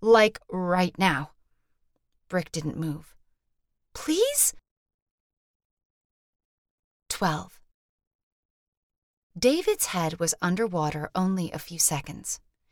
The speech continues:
He hit the surface of the tank a hundred and thirty-eight miles per hour slower than when he'd appeared high enough in the troposphere he could have seen his house. His foot hit the bottom of the metal tank in slow motion.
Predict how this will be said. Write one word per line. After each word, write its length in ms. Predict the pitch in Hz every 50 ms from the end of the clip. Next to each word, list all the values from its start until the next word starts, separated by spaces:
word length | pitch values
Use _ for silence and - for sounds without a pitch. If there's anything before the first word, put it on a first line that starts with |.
| _ - - -
He 200 | _ - - 208
hit 340 | 185 - - - 370 - -
the 80 | - 180
surface 440 | - - 220 208 190 - 175 - 170
of 80 | 151
the 80 | - 160
tank 380 | - - 190 175 - 147 - -
a 60 | -
hundred 380 | 151 - - 202 202 196 262 -
and 120 | 302 302
thirty-eight 480 | - - 190 170 175 180 180 175 165 -
miles 420 | 160 175 170 156 147 143 151 -
per 180 | - - - - -
hour 240 | 170 165 160 160 151
slower 560 | - - - - - 233 233 208 165 147 143
than 160 | - 147 147
when 140 | 151 151 143
he'd 180 | 147 165 156
appeared 500 | 160 - - - 208 196 165 151 - - -
high 120 | 214 240 262
enough 360 | 233 160 143 135 131 - -
in 80 | 147
the 60 | 147 151
troposphere 800 | - - - 247 247 - 190 - - - - 135 110 98 151 - - - - - - - _
he 140 | - 220 -
could 160 | - 269 240
have 80 | 233
seen 240 | - - - 254 214
his 240 | 180 170 - - - 285
house. 380 | 208 - - - - - - - - _ _ _ _ _ _ _ _ _ _ _ _ _ _ _
His 240 | - 262 247 - -
foot 300 | - - 392 415 - -
hit 220 | - - 226 -
the 80 | - 160
bottom 300 | - 196 190 185 175 170
of 120 | 160 151
the 80 | - 151
metal 300 | 151 165 170 160 151 147
tank 360 | - - 180 180 170 156 147
in 100 | 143 135
slow 260 | - - - 165 151 147
motion. 500 | 147 151 151 147 - - 156 - 151